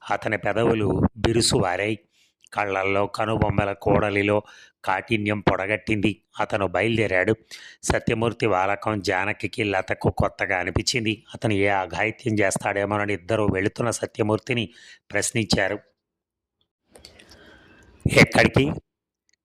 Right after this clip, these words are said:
"ఇప్పుడే వస్తాను, మీరు ఇక్కడే ఉండండి," అన్నాడు సత్యమూర్తి. సత్యమూర్తి వెంట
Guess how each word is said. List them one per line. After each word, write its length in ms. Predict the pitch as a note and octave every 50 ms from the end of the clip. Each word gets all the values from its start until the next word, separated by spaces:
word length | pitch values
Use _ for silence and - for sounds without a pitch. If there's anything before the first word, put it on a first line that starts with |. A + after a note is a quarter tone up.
| _ _ _ -
"ఇప్పుడే 300 | A2+ - - C#3 B2 G#2
వస్తాను, 440 | G2+ G2 - - - A2 G2+ G2+
మీరు 200 | G#2+ A2 A#2 A2+
ఇక్కడే 260 | A2+ A2 - B2 A#2+ A#2
ఉండండి," 560 | A2+ A2 A2 A2 A2+ A2 G#2+ A#2 A#2+ A#2+ - - - G#2+
అన్నాడు 360 | G#2 G#2+ A2 G#2 G#2 A#2 C3
సత్యమూర్తి. 840 | B2+ - - A2 - - A#2 G2+ G#2 G#2+ - - - A#2 G2 - _ _ _ _ _ _ - - - _ _
సత్యమూర్తి 680 | - - - A2+ A2 - - A#2 G#2+ A2+ A#2+ A#2 - -
వెంట 540 | A2+ G2+ G2 G#2 G#2 - - A2 F#2+ E2+ E2+